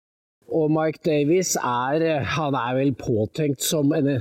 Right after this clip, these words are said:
mulig justisminister i en ny Trump-administrasjon.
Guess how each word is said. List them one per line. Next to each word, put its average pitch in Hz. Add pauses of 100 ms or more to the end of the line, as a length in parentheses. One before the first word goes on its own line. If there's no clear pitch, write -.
(480)
mulig 139 (100)
justisminister 143
i 131 (100)
en 139 (1040)
ny 139 (140)
Trump-administrasjon. 156